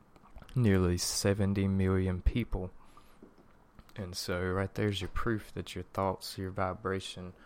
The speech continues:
um, is affecting, um, everything, everyone. And so if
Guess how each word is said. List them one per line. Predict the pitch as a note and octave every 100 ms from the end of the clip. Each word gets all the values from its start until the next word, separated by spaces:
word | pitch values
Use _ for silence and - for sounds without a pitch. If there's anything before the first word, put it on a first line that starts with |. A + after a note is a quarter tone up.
| - - - -
um, | F2+ F2 F2
is | F#2 F#2
affecting, | - G2 F#2 - F2 F2 - - - - - -
um, | E2+ E2+ E2 F2 - - - -
everything, | G2 F#2 F2 G#2 G2 G2 F#2+
everyone. | G2 G2 F#2 A#2+ A2 F2+ - - - - -
And | - F#2
so | - G2 F#2 F#2 -
if | F2+